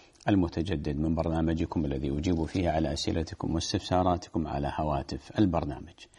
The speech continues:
أسأل الله تعالى أن يجمع لي بين الصواب والثواب، كما أسأله جل وعلا التوفيق والتسديد في القول والجواب.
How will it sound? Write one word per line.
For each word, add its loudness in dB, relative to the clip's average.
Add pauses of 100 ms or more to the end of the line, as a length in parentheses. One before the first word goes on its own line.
(600)
أسأل 0
الله 2
تعالى 0
أن -2
يجمع 0
لي 0
بين 0
الصواب 0
والثواب، 2
كما 2
أسأله 0
جل 4
وعلا -2
التوفيق -4
والتسديد 0
في -8
القول 0
والجواب. -2